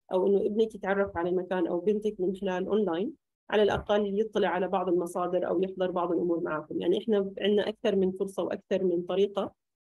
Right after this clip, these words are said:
اللي نستثمر فيها أو نوفر لهم، آم، هذه المجالات. تمام. أعطيكي رقم أو إيميل ال-، البرنامج، إيميل المركز، بحيث إنكم لو عندكم أي استفسار إنكم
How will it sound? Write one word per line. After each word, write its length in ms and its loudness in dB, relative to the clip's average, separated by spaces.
اللي 200 4
نستثمر 580 2
فيها 380 0
أو 260 -2
نوفر 460 2
لهم، 360 0
آم، 640 0
هذه 220 4
المجالات. 440 0
تمام. 240 0
أعطيكي 480 0
رقم 540 0
أو 200 -2
إيميل 440 4
ال-، 360 2
البرنامج، 680 0
إيميل 240 4
المركز، 560 0
بحيث 320 0
إنكم 600 2
لو 100 2
عندكم 360 2
أي 120 6
استفسار 600 -2
إنكم 560 -2